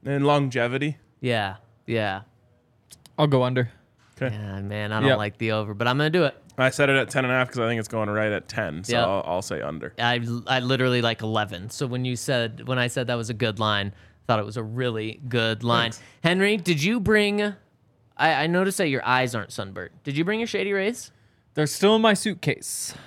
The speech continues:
Speaker 2: So, I
Speaker 1: But
Speaker 2: mean,
Speaker 1: did you
Speaker 2: you brought
Speaker 1: bring
Speaker 2: him.
Speaker 1: them to
Speaker 3: To San
Speaker 1: San
Speaker 3: Diego.
Speaker 1: Diego?
Speaker 2: Yeah, yeah, yeah. That's what I
Speaker 3: Yes.
Speaker 2: meant. Yeah,
Speaker 3: Yes.
Speaker 1: Ooh,
Speaker 2: because
Speaker 1: rate San Diego, scale of one to ten.
Speaker 2: Oh.
Speaker 3: That's a tough one. Wow.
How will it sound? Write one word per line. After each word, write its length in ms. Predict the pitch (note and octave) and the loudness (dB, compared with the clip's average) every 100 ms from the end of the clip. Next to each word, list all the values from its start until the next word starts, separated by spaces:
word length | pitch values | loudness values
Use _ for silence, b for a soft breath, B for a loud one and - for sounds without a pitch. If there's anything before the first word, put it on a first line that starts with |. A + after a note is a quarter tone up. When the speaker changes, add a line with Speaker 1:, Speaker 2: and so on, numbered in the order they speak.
| B | B
Speaker 2:
So, 120 | - F#3 | 2 4
I 40 | |
Speaker 1:
But 40 | |
Speaker 2:
mean, 60 | F#3+ | 6
Speaker 1:
did 60 | F3 | 6
you 20 | |
Speaker 2:
you 40 | F3 | 6
brought 180 | C#4 | 6
Speaker 1:
bring 120 | G#3 G#3 | 6 6
Speaker 2:
him. 40 | |
Speaker 1:
them 240 | F#3+ E3+ D#3+ | 4 4 2
to 240 | - F3+ | 2 6
Speaker 3:
To 200 | E3+ A#3 | 8 10
San 80 | F3+ | 8
Speaker 1:
San 220 | C#3+ A3 | 6 4
Speaker 3:
Diego. 180 | G#3 G3+ F3 | 6 6 6
Speaker 1:
Diego? 60 | C4+ | 6
Speaker 2:
Yeah, 120 | C4+ | 4
yeah, 220 | G#3+ A3+ A3 | 4 4 4
yeah. 120 | C#3+ | 4
That's 220 | D#3+ D#3+ | 4 4
what 60 | D3 | 2
I 40 | |
Speaker 3:
Yes. 60 | A#2+ | 0
Speaker 2:
meant. 160 | G#2+ - | -2 0
Yeah, 200 | G3 F#3+ | 4 4
Speaker 3:
Yes. 280 | D#3 - D#3+ | 2 0 2
Speaker 1:
Ooh, 60 | |
Speaker 2:
because 260 | A3 F3 D#3+ | 6 6 6
Speaker 1:
rate 180 | F3 A3 | 4 2
San 200 | B3 A#3 | 0 2
Diego, 360 | E3+ D3+ B2 | 2 2 0
scale 260 | A2+ D3 C#3+ | -2 0 0
of 80 | B2 | 0
one 100 | B2 | -4
to 60 | |
ten. 160 | A#2 D#2+ - | -4 -8 -8
Speaker 2:
Oh. 340 | A2+ A#2 G2 - _ _ _ _ _ _ _ _ _ _ _ _ _ | -8 -8 -12 -16 _ _ _ _ _ _ _ _ _ _ _ _ _
Speaker 3:
That's 220 | - C4+ F4 | 2 4 4
a 40 | |
tough 400 | F4 G3+ F3 - | 4 6 6 2
one. 360 | B2+ A2 F2+ - - - | -4 -4 -8 -16 -18 -6
Wow. 640 | C3+ F3+ G3+ C#3+ A#2 A#2 | 4 6 6 4 0 -8